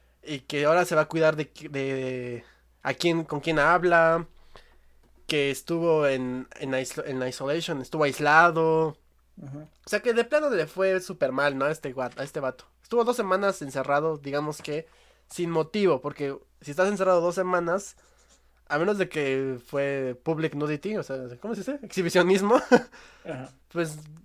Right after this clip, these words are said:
Speaker 1: no, no te vas dos semanas por, a la cárcel por algo así. O a donde sea, más bien a rehab, ¿no? Rehabilitación. Pero no, nunca te dice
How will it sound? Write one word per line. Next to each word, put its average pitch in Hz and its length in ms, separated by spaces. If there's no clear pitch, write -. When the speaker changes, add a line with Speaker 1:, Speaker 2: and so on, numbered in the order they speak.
Speaker 1:
no, 165 320
no 185 140
te 185 100
vas 147 320
dos 147 160
semanas 127 380
por, 123 340
a 135 80
la 113 140
cárcel 120 320
por 117 200
algo 120 220
así. 131 240
O 156 100
a 151 60
donde 143 240
sea, 180 240
más 170 160
bien 196 100
a 147 80
rehab, 147 420
¿no? 131 160
Rehabilitación. 127 680
Pero 202 180
no, 220 80
nunca 226 300
te 170 100
dice 175 420